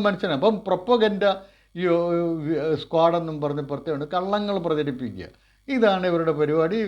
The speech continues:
പോരാളി ഷാജിമാരെ പോലെയുള്ള കുറേ ആൾക്കാർ സാമൂഹിക മാധ്യമങ്ങളിലൊക്കെ ഇറങ്ങി ഉണ്ടല്ലോ, നിലവിൽ നല്ല അഴ-, അഴിഞ്ഞാടുകയാണ് അവർ. അപ്പോൾ അവരെ പോലുള്ള കുറേ ആൾക്കാർ. പിന്നെ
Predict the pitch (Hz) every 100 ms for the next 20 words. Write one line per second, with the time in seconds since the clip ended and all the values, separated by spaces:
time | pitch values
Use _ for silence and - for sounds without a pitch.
0 | - _ _ 160 170 170 165 151 156 151
1 | 151 147 143 139 139 131 139 131 131 135
2 | 131 131 135 131 135 127 135 131 123 120
3 | 113 113 120 117 113 127 156 _ _ -
4 | 139 147 135 135 131 143 156 120 82 -
5 | 110 131 143 143 139 143 143 143 - _
6 | - - 120 131 123 123 117 120 123 120
7 | 120 135 160 160 139 139 139 131 101 82
8 | 80 73 73 _ _ _ _ _ 160 185
9 | 165 190 190 175 156 147 131 117 107 98
10 | 87 87 76 - _ _ _ 104 117 165